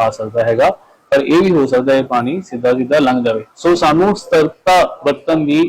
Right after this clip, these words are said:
ਬਹੁਤ ਜ਼ਿਆਦਾ ਲੋੜ ਹੈ। ਸਾਡੀ ਜਿਹੜੀ ਟੀਮਾਂ ਹੈਗੀਆਂ ਹੁਣ ਤੋਂ ਲੈ ਕੇ ਅਗਲੇ ਕੁਛ ਦਿਨਾਂ ਤੱਕ ਉੱਥੇ ਹੀ ਬੰਨਾਂ ਦੇ ਰਹਿਣਗੀਆਂ। ਸਾਡੇ ਸਾਰੇ ਸੀਨੀਅਰ ਅਫਸਰ including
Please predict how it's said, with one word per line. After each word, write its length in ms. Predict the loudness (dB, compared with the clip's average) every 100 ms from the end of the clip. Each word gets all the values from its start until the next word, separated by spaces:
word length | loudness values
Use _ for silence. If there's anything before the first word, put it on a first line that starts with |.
| -4 -8
ਬਹੁਤ 220 | -4 0
ਜ਼ਿਆਦਾ 260 | 2 2
ਲੋੜ 280 | 2 2 2
ਹੈ। 60 | 0 0
ਸਾਡੀ 340 | 0 0 2
ਜਿਹੜੀ 280 | 2 2 0 0
ਟੀਮਾਂ 300 | 0 2 2
ਹੈਗੀਆਂ 360 | 0 -2 -2 -2 -6 -6
ਹੁਣ 160 | -2 0
ਤੋਂ 140 | 2
ਲੈ 160 | 2 2
ਕੇ 220 | 2 0
ਅਗਲੇ 320 | 2 2 0
ਕੁਛ 720 | 0 -6 -20 _ _ -4 -2 0
ਦਿਨਾਂ 300 | 0 2 2
ਤੱਕ 320 | 0 -2 -2
ਉੱਥੇ 240 | -4 0
ਹੀ 220 | 2 4 2
ਬੰਨਾਂ 260 | 2 2 2
ਦੇ 140 | 2
ਰਹਿਣਗੀਆਂ। 400 | 2 0 2 0
ਸਾਡੇ 280 | 0 0 0
ਸਾਰੇ 340 | 2 2 2
ਸੀਨੀਅਰ 360 | -2 -6 -6 -4
ਅਫਸਰ 320 | -4 -4 -4
including 480 | -4 -6 -8 -6 -8